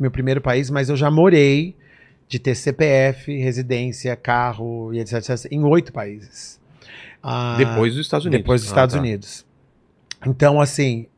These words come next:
Speaker 1: v-, as pessoas me perguntam muito se vale a pena morar fora. Você que é um viajante, assim, super vale a pena.
Speaker 2: É.
Speaker 1: Eu falo pra você até que vale a pena você morar na Argentina, por
Speaker 2: Por
Speaker 1: assim
Speaker 2: quê?
Speaker 1: dizer. Porque primeiro que você aprende espanhol, primeiro que você aprende outras culturas, você
Speaker 2: Ah.
Speaker 1: vai conhecer outras pessoas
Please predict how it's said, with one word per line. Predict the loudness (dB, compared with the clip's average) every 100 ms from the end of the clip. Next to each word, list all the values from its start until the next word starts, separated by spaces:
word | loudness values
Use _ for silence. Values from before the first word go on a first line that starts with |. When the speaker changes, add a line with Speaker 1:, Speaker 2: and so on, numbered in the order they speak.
| _
Speaker 1:
v-, | -6 0
as | 0
pessoas | 0 -6 -4
me | -2
perguntam | 0 -2 -2
muito | -2 -2
se | -2
vale | 0 0
a |
pena | 0 0
morar | 2 0
fora. | 2 2 2
Você | -2 -2
que | -2
é |
um | 0
viajante, | 0 0 -4 -8 -20 -12 -2
assim, | 0 -2
super | 2 2 2
vale | 0 -2
a | -4
pena. | -8 -10 -6
Speaker 2:
É. | -2 -2
Speaker 1:
Eu | -2
falo | 2 4 4
pra | 2 0
você | 0 0
até | -2 0 -2 -4 -16 _
que | 0
vale | 2
a | 2
pena | 2 2
você | 0 0
morar | 0 2 2 0
na | -2 0
Argentina, | 0 0 -4 -6 -10 -10 -12
por |
Speaker 2:
Por | -8 -6
Speaker 1:
assim | -4
Speaker 2:
quê? | 0
Speaker 1:
dizer. | -2 -2 -14 -20 _
Porque | -2 2 2
primeiro | 4 6 6
que | 4
você |
aprende | 2 2
espanhol, | 2 0 2 4
primeiro | 4 2
que | 2
você |
aprende | 2 2 2
outras | -2 -4
culturas, | -2 -2 0 0
você | 2 2
Speaker 2:
Ah. |
Speaker 1:
vai | 2 2
conhecer | 0 2 2 4
outras | 4 6 4
pessoas | 4 2 6 6 8 6 2 -8